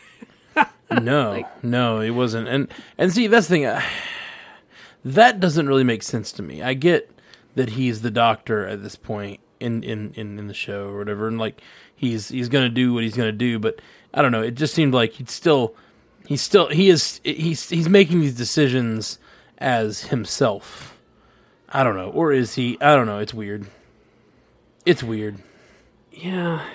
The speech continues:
Speaker 2: it's like he was, he was making the decisions as himself,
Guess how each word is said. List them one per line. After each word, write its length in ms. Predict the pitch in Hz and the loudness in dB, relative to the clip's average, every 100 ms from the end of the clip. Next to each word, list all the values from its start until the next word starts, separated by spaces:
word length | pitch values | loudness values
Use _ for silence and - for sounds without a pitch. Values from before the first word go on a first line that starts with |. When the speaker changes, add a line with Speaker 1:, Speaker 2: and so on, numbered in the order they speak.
| - - | -16 -4
Speaker 2:
it's 260 | 180 175 214 | -4 -2 -2
like 220 | 208 - | -2 -2
he 120 | 220 | 0
was, 640 | 196 170 151 135 - - _ _ _ _ _ _ _ _ _ _ _ _ _ _ - | 2 2 0 -6 -12 -18 _ _ _ _ _ _ _ _ _ _ _ _ _ _ 0
he 80 | 175 | 2
was 140 | 135 | 2
making 380 | 143 202 208 220 | 2 2 2 2
the 80 | 175 | 2
decisions 880 | 160 175 151 156 151 147 131 - _ - _ _ _ _ _ _ _ _ _ _ _ - | 2 2 4 2 2 0 -2 -12 _ -20 _ _ _ _ _ _ _ _ _ _ _ -4
as 320 | 170 185 170 | 0 0 0
himself, 680 | 170 156 - 175 165 151 | 2 2 0 2 2 0